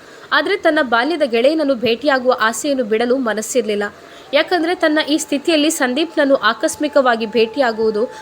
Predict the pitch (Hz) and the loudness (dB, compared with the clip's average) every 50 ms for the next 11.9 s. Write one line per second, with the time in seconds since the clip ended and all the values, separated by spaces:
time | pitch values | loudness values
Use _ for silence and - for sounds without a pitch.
0 | - - 285 349 415 381 311 330 359 269 247 254 247 294 349 - - 247 247 262 | -4 0 0 2 2 2 2 0 0 2 2 2 2 0 -4 -4 -4 -2 2 2
1 | 294 294 277 294 311 302 269 233 214 233 269 262 233 220 214 214 208 226 214 214 | 2 2 0 -2 -4 -2 -2 -2 -2 -2 0 0 2 2 0 0 -2 -2 -4 -4
2 | - 208 196 - - - - - - - - - - 302 302 320 392 427 415 - | -4 -6 -6 -8 -12 -20 -20 -20 -20 -16 -8 -4 -2 0 0 2 2 2 2 2
3 | 339 302 302 285 269 240 226 226 262 277 269 262 240 214 208 233 254 247 294 311 | 2 4 4 4 2 2 0 0 0 0 0 0 0 0 0 0 0 0 -2 -2
4 | 294 294 269 226 220 214 262 - - 285 294 320 311 311 262 208 220 214 220 233 | -2 0 0 0 0 -2 -4 -2 0 -2 -2 -2 -2 -6 -4 -2 0 0 0 0
5 | 269 262 214 208 202 254 220 220 208 208 202 214 196 208 202 196 - - - - | 0 0 0 0 -2 -4 -4 -2 -2 -2 -2 -2 -2 -2 -2 -4 -4 -8 -20 -20
6 | - - - - - 320 381 392 415 415 403 392 - 370 339 359 330 320 302 - | -20 -20 -10 -2 2 2 2 2 2 0 0 0 0 0 0 0 0 0 -2 -2
7 | 285 294 302 254 220 240 233 - 320 302 294 233 226 226 254 247 - 240 208 220 | -2 0 0 2 2 0 0 -2 -4 -4 -2 -2 -2 -2 -2 -2 -4 -4 -4 -2
8 | 233 214 202 202 - - - - - - - - 226 240 269 - - 311 330 302 | -2 -4 -4 -6 -10 -18 -20 -20 -20 -14 -4 0 0 0 0 0 -2 0 0 2
9 | 226 214 233 - - 285 285 247 233 220 202 233 - - - - - - 359 370 | 2 0 0 -2 -2 -2 0 0 0 0 -2 -4 -6 -10 -20 -10 -4 0 0 2
10 | 370 392 392 - - 294 294 277 370 339 311 294 269 277 269 226 247 247 240 226 | 2 0 0 0 0 0 0 2 0 -2 0 0 0 0 0 0 0 0 0 -2
11 | 220 214 233 277 - 262 247 226 247 247 311 262 302 294 - - 226 208 | -2 -2 -4 -4 0 2 2 2 2 2 0 -2 -2 -2 0 2 2 2